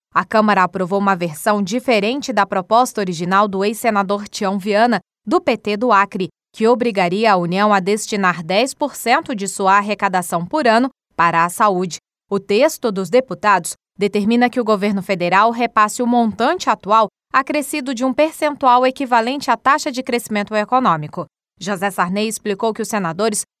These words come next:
só têm a opção de retomar o projeto inicial ou aprovar a versão da Câmara.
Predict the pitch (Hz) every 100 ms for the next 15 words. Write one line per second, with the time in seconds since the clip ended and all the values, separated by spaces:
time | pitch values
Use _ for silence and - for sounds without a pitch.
0 | - - 208 240 269 302 294 294 - 247
1 | 208 196 190 160 165 185 190 156 156 190
2 | 247 254 226 202 214 214 190 180 180 190
3 | 247 _ _ 269 285 277 269 320 311 233
4 | 226 226 233 - 226 269 - 180 165 170